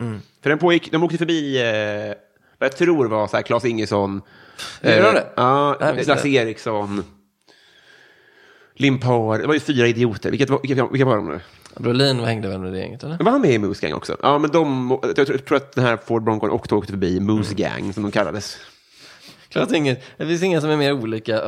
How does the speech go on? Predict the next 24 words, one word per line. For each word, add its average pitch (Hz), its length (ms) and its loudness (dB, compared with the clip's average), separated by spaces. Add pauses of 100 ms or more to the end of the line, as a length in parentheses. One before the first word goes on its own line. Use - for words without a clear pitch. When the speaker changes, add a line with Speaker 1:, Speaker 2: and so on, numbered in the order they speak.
Speaker 1:
och, 139 100 -2
och 135 320 0
mer 131 160 2
olika 120 280 -2
liv 131 240 0
än 127 60 -2
de, 101 120 -4
Claes 113 240 -6
Ingesson 104 680 -4
och 104 240 -6
O 107 140 0
J 110 120 -2
Simpson. 120 400 -6 (220)
Alltså, 135 200 2
det 151 100 4
är 160 40 6
verkligen, 139 400 2 (180)
det - 120 -2
är 151 60 -6
så 156 220 2
omaka 120 460 0
par - 220 -12
där. - 200 -16 (260)
Ja. 139 160 -4